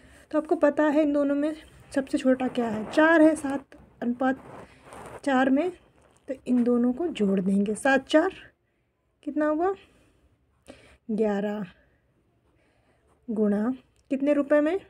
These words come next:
वन फिफ्टी फ़ोर। तो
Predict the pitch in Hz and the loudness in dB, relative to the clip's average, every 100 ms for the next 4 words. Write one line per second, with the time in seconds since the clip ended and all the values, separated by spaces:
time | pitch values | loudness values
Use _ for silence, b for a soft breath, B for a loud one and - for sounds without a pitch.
0 | - 208 226 247 - - - 190 - 262 | -14 -4 -2 -2 -4 -10 -10 -10 -12 -16
1 | 220 - - _ _ _ _ _ _ _ | -16 -20 -20 _ _ _ _ _ _ _
2 | _ _ _ _ _ _ _ _ _ _ | _ _ _ _ _ _ _ _ _ _
3 | _ _ _ _ _ _ _ _ 277 | _ _ _ _ _ _ _ _ -6